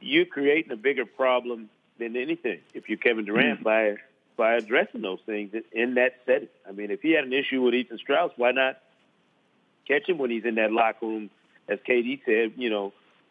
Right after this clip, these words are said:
Speaker 1: kinda just hanging out and putting words in people's mouths? Why not walk up to him and engage him man to man, you know, and just tell him, "Hey, if you, you got something you wanna write about me or say about me, you know, come to me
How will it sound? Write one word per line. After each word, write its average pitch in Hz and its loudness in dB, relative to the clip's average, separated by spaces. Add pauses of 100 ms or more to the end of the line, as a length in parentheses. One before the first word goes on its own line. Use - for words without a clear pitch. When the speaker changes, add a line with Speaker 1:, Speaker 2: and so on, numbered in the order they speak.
Speaker 1:
kinda 113 0
just 107 -4
hanging 127 2
out 110 2
and 95 -18 (640)
putting 117 0
words 156 0
in 127 -10
people's 101 -8
mouths? 98 -4
Why 104 2
not 139 4
walk 147 2
up 160 -6
to 160 -4
him 160 -4
and 156 -4
engage 151 0
him 156 -6
man 160 -2
to 160 -4
man, 160 -6 (120)
you 131 -4
know, 123 2
and 127 0
just 143 -4
tell 170 2
him, - -10
"Hey, 127 -2
if 92 -6
you, 143 -2 (420)
you 131 2
got 156 2
something 160 -6
you 151 -12
wanna 143 -10
write 170 -2
about 165 -10
me 165 -12
or 131 -12
say 262 -10
about 143 -12
me, 165 -14 (160)
you 180 -12
know, 147 -12 (260)
come 175 -4
to 170 -2
me 165 -2